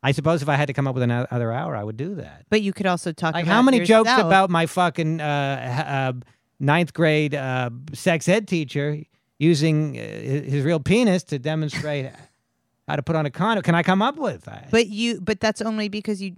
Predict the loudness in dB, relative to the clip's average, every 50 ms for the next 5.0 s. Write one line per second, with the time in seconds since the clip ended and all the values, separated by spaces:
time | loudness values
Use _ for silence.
0 | _ _ _ -8 -4 -4 -2 -2 -2 -4 -4 -4 -4 -6 -6 -6 -4 -6 -6 -6
1 | -6 -6 -6 -4 -4 -2 -2 -2 -2 -2 -4 -4 -4 -4 -6 -8 -4 -2 -2 -2
2 | -2 -2 -2 -2 0 0 0 -2 -2 0 0 -2 -2 -2 -2 -2 0 0 0 0
3 | 0 0 -2 -2 -2 -2 -2 -2 -2 -2 -4 -4 -2 -2 -2 -2 0 -2 -2 -2
4 | -4 -4 -6 -8 -10 -16 -18 -16 -14 -10 -2 0 2 2 2 0 -2 -8 _ _